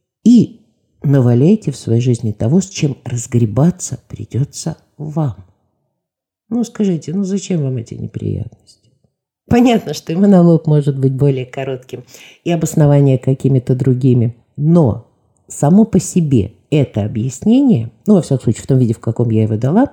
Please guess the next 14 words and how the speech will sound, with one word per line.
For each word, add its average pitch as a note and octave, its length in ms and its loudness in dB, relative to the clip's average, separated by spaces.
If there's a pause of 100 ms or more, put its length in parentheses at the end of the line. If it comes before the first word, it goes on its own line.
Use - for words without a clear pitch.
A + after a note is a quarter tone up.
оно G#3 400 2
уже G3 500 2
запускает F3+ 880 0
механизм F3 840 2 (480)
думания C#3 720 2
человека D#3+ 800 0 (100)
о C#3+ 120 0
каких-то E3 840 -2 (320)
связях, - 800 -6
о D3+ 220 2
возможностях F3+ 1000 -2 (160)
проверять F3+ 920 2
свои C3+ 600 0 (200)
действия B2+ 720 -2